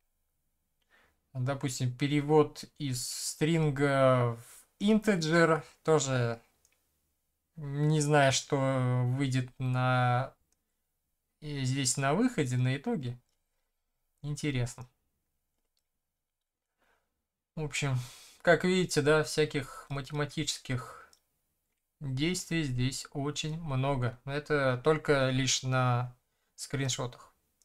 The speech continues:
Консоль команд Helper. Вот это я точно вам рекомендую взять, обязательно. То есть вы здесь, вы можете вписать, э, необходимые консольные команды,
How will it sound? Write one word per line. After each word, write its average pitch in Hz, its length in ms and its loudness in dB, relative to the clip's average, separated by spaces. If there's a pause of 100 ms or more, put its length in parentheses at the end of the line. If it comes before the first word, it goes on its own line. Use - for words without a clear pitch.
(1600)
Консоль 175 440 4
команд 175 400 4
Helper. 175 600 6 (280)
Вот 165 240 0
это 190 180 2
я 151 240 6
точно 156 400 0
вам 135 240 2
рекомендую 135 680 0
взять, 156 600 0
обязательно. 151 960 0 (800)
То - 100 0
есть 151 280 2
вы 160 160 2
здесь, 151 360 0
вы 147 240 4
можете 147 540 0
вписать, 135 1080 2
э, 131 460 0
необходимые 135 720 -2
консольные 127 500 -2
команды, 156 540 2